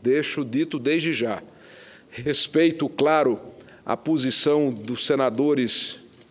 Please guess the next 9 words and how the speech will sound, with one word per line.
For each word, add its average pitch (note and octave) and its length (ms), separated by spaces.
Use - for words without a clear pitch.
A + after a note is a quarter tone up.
de A2 220
outros D#3+ 380
estados, C#3+ 760
notadamente B2+ 960
da C3+ 160
bancada C3+ 640
que A#2+ 100
eu B2 100
tenho B2+ 460